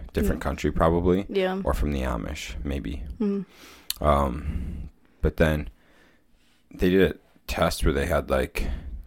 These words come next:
Speaker 1: the raw milk, uh, low pasteurized, medium pasteurized, high pasteurized milks,
Speaker 2: Mm-hmm.
Speaker 1: and it showed, like, how fast they mold. The raw milk sitting out ended up just turning into yogurt.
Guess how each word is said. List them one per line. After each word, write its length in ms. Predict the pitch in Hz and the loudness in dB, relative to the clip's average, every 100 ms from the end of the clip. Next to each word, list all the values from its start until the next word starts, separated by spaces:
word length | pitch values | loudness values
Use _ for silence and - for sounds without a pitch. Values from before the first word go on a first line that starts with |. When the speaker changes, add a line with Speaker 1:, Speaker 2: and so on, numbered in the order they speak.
| - | -8
Speaker 1:
the 100 | 60 | 0
raw 240 | 76 82 | 4 4
milk, 520 | 87 90 95 - - - - - - - - - - _ - - - | 4 4 2 0 -8 -10 -12 -20 -20 -20 -20 -20 -20 _ -20 -20 0
uh, 420 | 73 71 65 64 - - _ - | 6 6 6 4 2 -4 _ -2
low 300 | 78 82 87 | 6 8 8
pasteurized, 1080 | - 87 82 - - 85 80 80 78 - | 8 8 6 2 4 4 6 2 0 -6
medium 380 | 80 78 78 76 | -6 -4 -4 2
pasteurized, 800 | - 76 73 - 76 67 69 - | 2 2 0 0 2 2 2 0
high 200 | 73 69 | 2 6
pasteurized 720 | - 78 71 - 85 82 85 | 6 6 4 2 4 4 4
milks, 340 | 95 101 - | 4 4 2
Speaker 2:
Mm-hmm. 340 | - 233 226 214 - - | 4 6 6 4 -2 2
Speaker 1:
and 100 | 165 | 2
it 100 | - | 4
showed, 280 | - 78 | 6 6
like, 180 | 73 73 | 6 0
how 220 | - 71 | 2 2
fast 440 | 71 - 67 69 - | 4 4 2 2 2
they 140 | 80 | 0
mold. 460 | 78 67 71 85 101 - - - - _ | 2 2 4 2 -2 -10 -20 -20 -20 _
The 120 | 82 | 6
raw 240 | 73 76 85 | 8 8 8
milk 400 | 85 78 92 - | 8 6 4 0
sitting 380 | - 82 85 69 | 4 6 6 4
out 300 | 80 92 - | 4 4 2
ended 240 | 76 80 | 0 4
up 120 | 80 - | 4 4
just 200 | 80 - | 0 2
turning 280 | 82 78 78 | 2 4 2
into 180 | 73 | 2
yogurt. 540 | 64 64 58 50 62 | 2 2 2 2 0